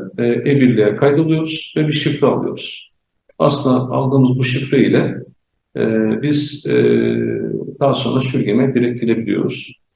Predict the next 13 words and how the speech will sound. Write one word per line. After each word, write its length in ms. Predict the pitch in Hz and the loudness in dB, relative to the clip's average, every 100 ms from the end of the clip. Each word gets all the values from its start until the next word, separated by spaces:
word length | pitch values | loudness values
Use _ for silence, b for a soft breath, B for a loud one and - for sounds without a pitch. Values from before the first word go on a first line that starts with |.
| _ _ _ | _ _ _
Dolayısıyla, 720 | 139 143 123 123 117 113 - - | 2 4 4 4 4 4 -2 -4
e, 280 | 110 110 110 | -2 0 0
başlangıç 500 | 127 127 120 - - | 0 2 0 0 -2
aşamamız 520 | - - - 165 160 123 | -4 -4 -2 -2 -2 0
bu. 300 | 95 - - _ _ _ _ | -2 -2 -10 _ _ _ _
O 160 | 151 135 | 0 2
nedenle 520 | 107 101 131 - 156 | 2 2 0 0 0
e-birlik 380 | 143 123 107 107 | 2 2 0 -2
üzerinden 380 | 107 101 131 139 | -2 -2 0 0
mutlaka 580 | 123 117 95 123 - - - - | 0 -2 -4 -4 -4 -8 -18 -10
şifremizin 580 | - 127 117 101 104 | -4 -2 -2 -2 -2
oluşması 560 | - 120 117 127 117 - | 2 2 2 0 0 -2
gerekiyor. 600 | 101 90 - - 143 | -2 -2 -4 -6 -6